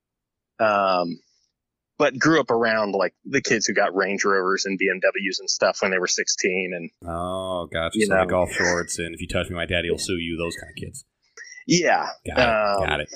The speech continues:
Speaker 1: and very much the same sort of thing of, like, you know, you're surrounded, yeah, by sort of hapless idiots with money.
Speaker 2: Mm-hmm.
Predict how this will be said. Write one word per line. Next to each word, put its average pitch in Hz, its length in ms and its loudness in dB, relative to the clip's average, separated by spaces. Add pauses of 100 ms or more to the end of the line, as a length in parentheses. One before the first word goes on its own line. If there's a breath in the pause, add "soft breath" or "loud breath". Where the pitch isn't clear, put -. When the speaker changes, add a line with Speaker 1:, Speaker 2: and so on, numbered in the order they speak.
(1000 loud breath)
Speaker 1:
and 127 320 2
very 135 280 0
much 131 220 0
the 120 80 -2
same 117 260 0
sort 110 200 2
of 92 60 -2
thing 107 300 0
of, 92 80 0
like, 98 360 2
you 123 80 2
know, 92 260 2 (2000)
you're 120 520 2
surrounded, 104 560 0
yeah, 107 240 2
by 90 260 2
sort 127 300 0
of 101 60 -4
hapless 110 460 0
idiots 101 340 -2
with 101 140 -2
money. 104 340 0 (120)
Speaker 2:
Mm-hmm. 87 220 -12